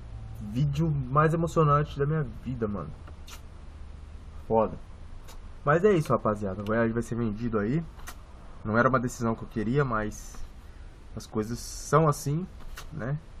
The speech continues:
E vai vir muitos vídeos, cara. Muitas coisas novas aí também.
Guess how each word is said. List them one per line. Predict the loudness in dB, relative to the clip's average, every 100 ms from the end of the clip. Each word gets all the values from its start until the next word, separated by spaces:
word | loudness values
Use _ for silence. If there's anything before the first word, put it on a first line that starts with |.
| -14 -12 -14 -12
E | -4 -4
vai | 0 0
vir | 0
muitos | 0 0 2
vídeos, | 2 2 0
cara. | 2 4
Muitas | 4 0 0
coisas | 2 0 0
novas | 0 0 0 0
aí | 0
também. | 0 -2 -2 -2 -2